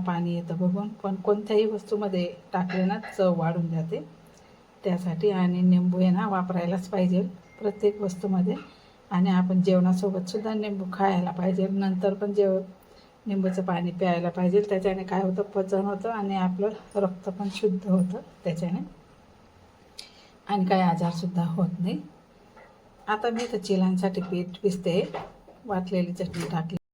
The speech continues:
आता मी इथं मुगाच्या चिल्यासाठी इथं पीठ भिजवून घेते बघा, तीच चटणी टाकलेली, थोडं धना पावडर, जे काय पावडर दळून आणलं ना ते, आणि ज्या काही त्यांना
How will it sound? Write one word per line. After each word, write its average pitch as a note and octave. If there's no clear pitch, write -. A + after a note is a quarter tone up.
आता B3
मी B3
इथं A#3+
मुगाच्या F#3+
चिल्यासाठी F#3
इथं F#3+
पीठ F#3
भिजवून F#3
घेते E3+
बघा, E3
तीच F#3
चटणी F3+
टाकलेली, F#3+
थोडं A3
धना G3
पावडर, E3
जे F#3+
काय F3
पावडर E3+
दळून E3
आणलं E3
ना E3+
ते, G#3
आणि G3
ज्या G#3
काही A3+
त्यांना G#3+